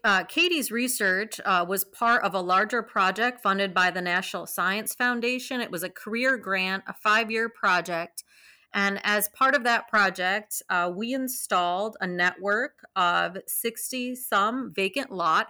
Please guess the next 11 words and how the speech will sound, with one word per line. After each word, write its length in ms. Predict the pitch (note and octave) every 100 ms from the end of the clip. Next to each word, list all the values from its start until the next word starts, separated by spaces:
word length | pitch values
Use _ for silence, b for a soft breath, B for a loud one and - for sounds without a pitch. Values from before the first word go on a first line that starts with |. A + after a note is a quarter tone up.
| -
habitats 720 | F3 F3 F#3+ A#3 B3 D#4 D#4 -
across 640 | - - F3 E3 A3 -
the 160 | G3+
city 260 | - G#3 A3
of 140 | A#3+
Cleveland, 720 | - - F#3+ F#3+ A#3+ E4 F#4 - b b b b -
uh, 120 | G3+
in 140 | G#3 G3+
eight 260 | G3 G#3+ F#3+
different 320 | A#3 B3+ B3+
neighborhoods. 800 | F#3 F#3+ G3 A#3+ C4+ D4+ - -